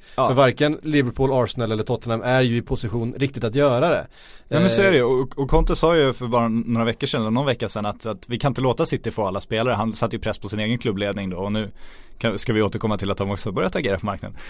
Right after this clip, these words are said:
Speaker 2: Mm.
Speaker 1: Men, eh, men, eh, och, och det är ju en stor sanning, det är ju verkligen så. Och då kan man ju säga, men Manchester City, eller Manchester United, de behöver en, en, en ny anfallare, tycker de. Och det är klart de behöver det eftersom Zlatan är skadad. Och det är väldigt osäkert om han kommer tillbaka. Objektivt
Speaker 2: Mm.
Speaker 1: sett, det är klart de ska köpa en anfallare.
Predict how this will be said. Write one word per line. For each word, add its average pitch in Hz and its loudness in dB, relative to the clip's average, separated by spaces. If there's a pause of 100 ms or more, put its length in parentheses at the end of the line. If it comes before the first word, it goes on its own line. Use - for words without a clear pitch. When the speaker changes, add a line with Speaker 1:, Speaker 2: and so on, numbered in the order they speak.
(140)
Speaker 2:
Mm. 135 2
Speaker 1:
Men, 156 4
eh, 127 4
men, 143 2
eh, 131 4 (300)
och, 135 -10
och 156 -6
det 151 0
är 165 6
ju 175 4
en 196 4
stor 143 -2
sanning, 139 0
det 113 0
är - -2
ju 170 -2
verkligen 147 -4
så. 95 -10
Och 113 -6
då 123 -4
kan 165 0
man 190 0
ju 165 0
säga, 117 0
men 135 -2
Manchester 147 -2
City, - -14
eller 135 -2
Manchester 135 -2
United, 123 0
de 123 -2
behöver 113 0
en, 101 -4
en, 104 -4
en 101 -4
ny 110 0
anfallare, 107 0
tycker 101 -12
de. 90 -14
Och 110 -6
det 120 0
är 123 -2
klart 123 -2
de 107 -4
behöver 107 0
det 131 0
eftersom 98 -4
Zlatan 95 -8
är 92 -12
skadad. 110 -2 (320)
Och 104 -2
det 101 0
är - -4
väldigt 104 -4
osäkert 98 -6
om 95 -4
han 90 -6
kommer 95 -6
tillbaka. - -4
Objektivt 120 0
Speaker 2:
Mm. 101 -2
Speaker 1:
sett, - -12
det 127 -2
är 120 0
klart 110 0
de 101 -10
ska 98 -4
köpa 95 -4
en 95 -2
anfallare. 113 -6